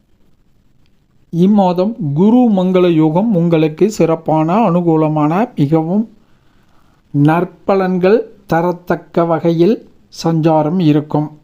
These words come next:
சுபகாரியங்கள், சுப முகூர்த்த காரியங்கள் போன்றவற்றை வீட்டில் ஏற்படுத்தக்கூடிய அமைப்பு உண்டு.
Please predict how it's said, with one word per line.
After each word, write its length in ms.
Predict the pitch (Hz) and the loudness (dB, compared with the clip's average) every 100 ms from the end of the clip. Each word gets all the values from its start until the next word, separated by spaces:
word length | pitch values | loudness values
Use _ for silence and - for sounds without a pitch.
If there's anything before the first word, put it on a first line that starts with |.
| _ _ _ _ _ _ _ _ _ - | _ _ _ _ _ _ _ _ _ -8
சுபகாரியங்கள், 960 | - 180 208 185 175 170 160 160 214 | -2 0 0 0 0 2 2 0 -2
சுப 320 | 226 170 170 | -2 -4 -2
முகூர்த்த 500 | 165 165 170 170 170 | -2 0 0 0 -2
காரியங்கள் 560 | 160 151 151 151 151 175 | 0 0 0 0 0 -2
போன்றவற்றை 680 | 175 160 156 147 147 147 165 226 - _ _ _ _ _ _ _ _ _ _ _ _ _ - | -2 -4 -2 -4 -4 -2 0 0 -4 _ _ _ _ _ _ _ _ _ _ _ _ _ -4
வீட்டில் 480 | 185 185 180 190 208 | -2 0 0 2 2
ஏற்படுத்தக்கூடிய 840 | 180 180 170 170 175 160 156 165 | 0 -2 -6 -4 -4 -2 0 2
அமைப்பு 400 | 202 165 170 170 170 | 2 -2 -2 -2 0
உண்டு. 260 | 147 139 | 0 0